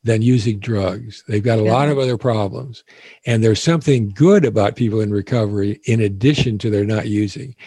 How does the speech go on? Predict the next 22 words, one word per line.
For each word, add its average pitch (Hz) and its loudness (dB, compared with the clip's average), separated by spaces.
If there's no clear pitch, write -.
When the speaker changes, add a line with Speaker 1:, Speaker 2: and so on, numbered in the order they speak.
Speaker 1:
And 110 0
that 147 2
is 139 0
the 101 -2
character 143 0
corrupting 139 2
experience 117 -2
of 104 -6
the 98 -4
drugs 110 0
and 110 0
the 107 2
character 143 0
ennobling 113 2
experience 101 -4
of 104 -6
recovery. 101 -8
Speaker 2:
Yes, 190 -4
it's 175 -6
really, 175 -6
it's 165 -10
amazing. 170 -8